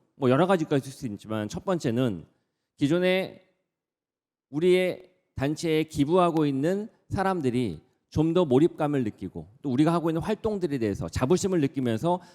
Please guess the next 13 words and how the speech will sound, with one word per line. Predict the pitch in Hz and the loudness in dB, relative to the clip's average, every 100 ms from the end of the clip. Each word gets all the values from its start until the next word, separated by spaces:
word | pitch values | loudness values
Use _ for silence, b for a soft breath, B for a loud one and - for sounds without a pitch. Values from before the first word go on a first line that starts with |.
| B | B
지속적으로 | - 131 233 - - 175 147 127 131 85 b b | -8 2 2 2 -2 -2 2 4 2 0 b b
기부할 | - 147 208 202 | -2 2 4 2
수 | |
있도록 | 190 190 165 | -2 -4 -2
만들어주는 | 113 123 143 135 131 | 0 2 2 2 0
게 | 139 | -4
첫 | 165 - | -6 -6
번째고 | 214 151 95 92 76 - _ _ | -8 -6 -8 -8 -10 -14 _ _
두 | - | 0
번째는 | 165 208 208 202 208 202 b b | 2 2 2 2 0 -2 b b
신규 | - - 277 269 254 | -10 -4 -2 0 2
유입이지 | 156 147 214 175 131 | 4 4 2 -2 -4
않습니까? | 101 98 90 - | -6 -12 -14 -16